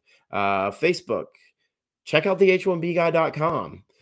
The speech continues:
But mostly, if you haven't already, please like this video, subscribe to the H one B Guy channel here on YouTube, and click the bell for notifications so that you're notified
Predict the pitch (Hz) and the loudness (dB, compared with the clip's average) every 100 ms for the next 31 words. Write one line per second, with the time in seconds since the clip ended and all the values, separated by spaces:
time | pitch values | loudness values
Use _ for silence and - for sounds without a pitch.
0 | _ _ - 143 147 190 208 185 143 123 | _ _ 0 2 4 4 4 4 4 2
1 | 139 180 160 156 147 143 - 110 101 139 | 2 2 2 2 2 0 -6 -8 -2 -2
2 | 143 151 - 139 139 135 131 127 123 - | -2 -10 -6 -2 0 2 0 -2 -6 -10
3 | 127 107 - - 120 127 151 202 185 190 | -8 -6 -8 -6 -2 0 0 0 -2 -4
4 | 151 113 127 - 123 117 117 107 110 - | -2 -2 -2 -4 -8 -8 -6 -6 -6 -8
5 | 110 107 - 120 113 87 101 107 139 139 | -8 -8 -8 -8 -6 -6 -6 -6 -6 -4
6 | 143 131 127 _ _ _ - 120 170 175 | -2 -2 -6 _ _ _ -12 -6 -4 -4
7 | - 120 123 123 123 110 101 - - 113 | -2 0 0 -2 -6 -8 -8 -10 -6 -6
8 | 113 - 117 110 - 92 85 110 107 104 | -6 -10 -10 -10 -8 -8 -6 -4 -4 -4